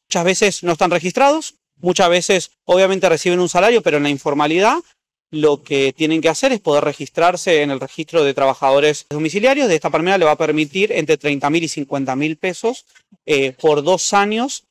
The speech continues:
de un subsidio particular para que puedan formalizarse. ¿Qué beneficio tiene? Obviamente que tengan su obra social y que puedan tener una jubilación digna. Y mi trabajo es la reconversión de programas sociales a trabajo.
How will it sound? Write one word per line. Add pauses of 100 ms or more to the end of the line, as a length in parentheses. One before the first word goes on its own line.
(140)
de
un
subsidio
particular
para
que
puedan
formalizarse. (340)
¿Qué
beneficio
tiene?
Obviamente
que
tengan
su
obra
social
y
que
puedan
tener
una
jubilación
digna. (960)
Y
mi
trabajo
es
la
reconversión
de
programas
sociales
a
trabajo.